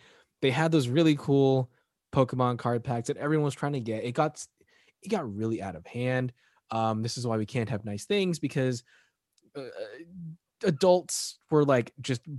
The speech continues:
buying them up en masse. They were either, um, not buying the food and just buying the, the card packs, trying to get as many as they could and try to get all the ones they wanted, or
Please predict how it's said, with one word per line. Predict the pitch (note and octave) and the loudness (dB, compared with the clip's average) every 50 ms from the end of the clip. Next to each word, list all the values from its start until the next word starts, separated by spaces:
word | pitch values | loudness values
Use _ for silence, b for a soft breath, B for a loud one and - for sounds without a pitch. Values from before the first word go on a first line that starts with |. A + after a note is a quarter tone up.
| - - | -2 2
buying | D3+ B2+ C3 C3+ C3+ C#3 C3+ | 2 4 4 4 2 2 2
them | C3 B2 A#2+ | 2 4 4
up | A#2+ A#2+ - - - | 2 2 2 -2 -4
en | B2+ A2+ G#2+ G2+ | -2 -2 0 0
masse. | G2+ B2+ D3+ D3+ D3 D3 - | 2 2 2 2 2 0 0
They | - C3+ B2 | 0 0 2
were | A#2+ A#2 | 2 2
either, | A#2 A#2 A2+ A2+ A2 A2 G#2+ - _ _ _ _ _ _ _ _ _ | 0 0 0 0 0 -2 -4 -6 _ _ _ _ _ _ _ _ _
um, | - A#2 A2+ A2+ A2 G#2+ G#2 G2 F#2 - _ _ _ _ _ - | -6 -2 0 0 0 0 0 -2 -4 -8 _ _ _ _ _ -8
not | G3 C#3 C#3+ D#3 D3 C#3 C3+ | -4 0 2 2 2 2 4
buying | B2+ C3 B2+ B2+ A#2 | 2 4 4 4 2
the | G#2+ | 0
food | - C#3 C#3 | 2 2 2
and | C3 A#2+ | 2 2
just | G#2 A2+ G#2+ - - | 0 -2 -4 -2 0
buying | B2+ A#2 A2 A2 A2 G#2 G2 | 0 0 2 0 -2 -2 -2
the, | G2+ G2+ G2+ | -6 -6 -8
the | A2 A2 | -10 -10
card | - - D3 E3 E3 C#3+ | -6 -2 0 0 0 2
packs, | - D3 C#3+ C#3 - | 2 0 0 0 -2
trying | - - C3+ A#2+ | -4 -6 -4 -2
to | A2+ A2+ | -2 0
get | A2 A#2 A#2 A2+ | 0 0 0 0
as | - A#2+ A2+ G#2+ | -2 -6 -6 -4
many | A2 A#2 A#2 A#2 A#2 A2 | -2 -2 -2 -2 -2 -4
as | G2+ G2+ | -4 -6
they | G#2 | -8
could | G2+ - C#3+ C#3 C#3+ C3+ C3+ | -6 -2 0 0 0 0 -2
and | B2 A#2 G#2+ | -2 -6 -4
try | - A2+ | -4 -2
to | A2 | -2
get | A2 G#2+ G2 _ _ _ _ _ - | -2 -4 -6 _ _ _ _ _ -4
all | B2 B2+ A#2 | -4 -2 -2
the | A2+ | -2
ones | A2 A2 G2+ | -2 -4 -4
they | - G2 | -6 -6
wanted, | G2 A2 A2+ A#2 A2+ A2+ A2 A2 - b b b b b b b | -6 -4 -2 -2 -2 -2 -4 -4 -6 b b b b b b b
or | - G3+ G#3 G3 F#3+ E3+ | 4 6 6 6 6 4